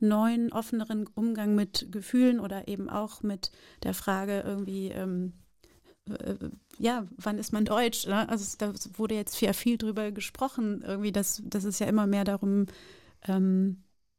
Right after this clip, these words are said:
darum geht, ähm, dass das Deutschsein ja nicht nur bedeutet, äh, dass man in, äh, deutsche Eltern hat und hier geboren ist. So.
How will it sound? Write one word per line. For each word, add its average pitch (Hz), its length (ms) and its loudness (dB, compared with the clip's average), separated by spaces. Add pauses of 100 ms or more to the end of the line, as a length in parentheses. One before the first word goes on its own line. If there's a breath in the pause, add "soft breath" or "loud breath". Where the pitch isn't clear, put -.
(220)
darum 196 300 2
geht, 202 420 0
ähm, - 880 -2 (280)
dass 208 220 -2 (500)
das - 240 0
Deutschsein 208 460 0
ja 202 100 -2
nicht 202 220 -4
nur 214 100 0
bedeutet, 202 540 0
äh, 196 260 -4
dass 196 200 -8
man 196 180 -4
in, 196 260 -2
äh, 190 380 2 (480)
deutsche 208 280 0
Eltern 226 280 0
hat 202 100 -8
und 202 100 -6
hier 196 100 -8
geboren 208 340 -2
ist. - 240 -6
So. 175 180 -6